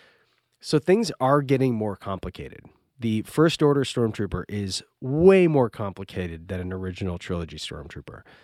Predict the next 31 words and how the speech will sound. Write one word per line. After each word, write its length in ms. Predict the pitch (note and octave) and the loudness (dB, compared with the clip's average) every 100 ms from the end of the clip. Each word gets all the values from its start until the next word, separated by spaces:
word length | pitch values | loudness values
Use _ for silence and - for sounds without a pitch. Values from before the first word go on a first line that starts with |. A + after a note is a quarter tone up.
| - - _ _ _ | -20 -20 _ _ _
So 160 | - C#3 | -2 0
we're 140 | C3+ | 0
kind 260 | - F3+ G#3+ | 2 4 6
of 100 | F3+ | 4
at 100 | - | 2
this 180 | B2+ | -2
difference 680 | - B2 - B2 G#2 - - - - - - - | -2 -2 0 0 0 -4 -8 -12 -20 -20 -20 -10
and 160 | A2+ | -4
this 160 | A2 - | -4 0
intersection 640 | C3+ D#3+ - G2+ - G2 | 2 2 0 -4 -4 -6
between 540 | F#2+ - G#2 G2 F#2+ F2+ _ _ _ _ _ _ _ _ _ _ _ | -8 -10 -8 -8 -8 -12 _ _ _ _ _ _ _ _ _ _ _
where 400 | - A#2 A2+ A2 - | -6 -2 0 -2 -4
film 500 | - E3+ F#3+ E3 C#3+ | 2 6 8 8 6
only 300 | A#2+ B2+ B2+ | 4 4 2
might 220 | A#2+ - | 2 -2
need 240 | G#2+ A#2+ | -2 -2
them 500 | A#2 G#2+ G2+ G2 F#2+ _ _ | -2 -2 -2 -6 -10 _ _
on 200 | - G2+ | -6 -4
screen 360 | F#2 - A2+ A2 | -4 -2 0 0
for 160 | - F#2 | -2 -4
a 80 | |
little 220 | F#2 F#2+ F2+ | -2 -4 -4
bit, 280 | F#2+ C#3+ - _ _ _ | -2 -4 -6 _ _ _
and 360 | G2+ G2 F#2+ F#2 | -8 -6 -6 -4
then 100 | F#2+ | -6
you 120 | G2 | -4
have 260 | F#2 G2 F#2+ | -4 -4 -4
even 240 | G2 G2+ | -4 -2
the 60 | F#2 | -4
difference 360 | F2 - G2 | -6 -6 -6
between 460 | - G2 - F#2 F2+ | -6 -8 -4 -4 -6